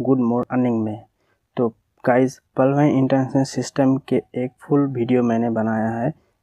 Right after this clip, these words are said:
वो अपलोड किया हुआ है मेरे चैनल पे। वो वीडियो अगर आपने देखा है या अगर आपने पलवल पे काम करते हैं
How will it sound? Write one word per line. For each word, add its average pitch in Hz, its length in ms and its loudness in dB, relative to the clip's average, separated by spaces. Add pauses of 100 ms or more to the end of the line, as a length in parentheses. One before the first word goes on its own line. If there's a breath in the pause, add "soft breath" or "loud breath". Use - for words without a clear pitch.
वो 117 120 2
अपलोड 143 400 2 (220)
किया 131 160 2
हुआ 123 220 2
है 123 140 0
मेरे 117 220 0
चैनल 117 380 -2
पे। 127 220 0
वो 127 300 2
वीडियो 127 340 0
अगर 117 180 0
आपने 110 320 -2
देखा 113 320 -6
है 120 240 -4 (380)
या 127 200 2
अगर 123 240 2
आपने 120 320 -4
पलवल 127 500 -4
पे 110 120 -6
काम 113 320 -6
करते 127 360 -4
हैं 120 200 -6